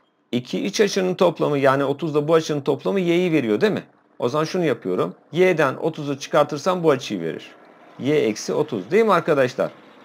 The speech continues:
Tamam. Nasıl ki bir üçgende şöyle diyelim. Şu iki açının toplamı burayı veriyorsa buradaki dış açıdan bu iç açılardan birini çıkarttığımda diğer iç açıyı bulurum. Tamam mı?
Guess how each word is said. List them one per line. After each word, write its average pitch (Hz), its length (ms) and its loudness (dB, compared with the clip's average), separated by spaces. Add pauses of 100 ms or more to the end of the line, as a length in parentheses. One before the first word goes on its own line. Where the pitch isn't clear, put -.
(420)
Tamam. 139 280 2 (500)
Nasıl 170 340 2
ki 139 340 0 (380)
bir 139 140 2
üçgende 101 680 0 (140)
şöyle 104 320 0
diyelim. 90 300 -2 (1160)
Şu - 160 -6
iki 170 200 0
açının 160 260 0
toplamı 151 540 2
burayı 170 240 2
veriyorsa 123 680 2 (580)
buradaki 160 480 0
dış 165 160 -2
açıdan 131 380 0 (240)
bu 160 120 -2
iç 160 120 -6
açılardan 156 600 2
birini 160 200 -2
çıkarttığımda 160 600 -2
diğer 175 200 4
iç 170 180 -4
açıyı 151 280 0
bulurum. 98 280 -4 (160)
Tamam 185 240 0
mı? - 60 -8